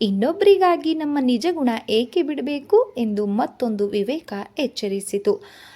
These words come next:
ಶ್ಯಾಮಲಾ ರಾಯರು ಬರುತ್ತಾರೆಂದು ಹೇಳಿದ್ದರಿಂದ ರಮೇಶ ಕೇಳಿದ, "ಯಾವ ರಾಯರು ಬರ್ತಾರೆ ಶ್ಯಾಮಕ್ಕ?"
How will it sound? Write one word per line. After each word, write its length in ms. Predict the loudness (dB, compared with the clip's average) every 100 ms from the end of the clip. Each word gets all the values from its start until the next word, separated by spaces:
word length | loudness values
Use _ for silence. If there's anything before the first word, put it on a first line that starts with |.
| -4
ಶ್ಯಾಮಲಾ 760 | 0 4 2 2 0 0 0
ರಾಯರು 540 | 0 0 0 0 0 0
ಬರುತ್ತಾರೆಂದು 840 | 0 -2 -4 -4 -2 -2 -2 -2
ಹೇಳಿದ್ದರಿಂದ 840 | -2 0 0 0 -2 -4 -4 -4 -4 -4 -6
ರಮೇಶ 560 | -4 -2 -2 -2 -4 -6 -8
ಕೇಳಿದ, 340 | -6 -4 -4 -4 -8 -10 -20 -20 -4
"ಯಾವ 360 | 0 0 2 2
ರಾಯರು 380 | 4 2 0 -2
ಬರ್ತಾರೆ 540 | -2 -4 -2 -2 0
ಶ್ಯಾಮಕ್ಕ?" 560 | -2 -2 -4 -4 -4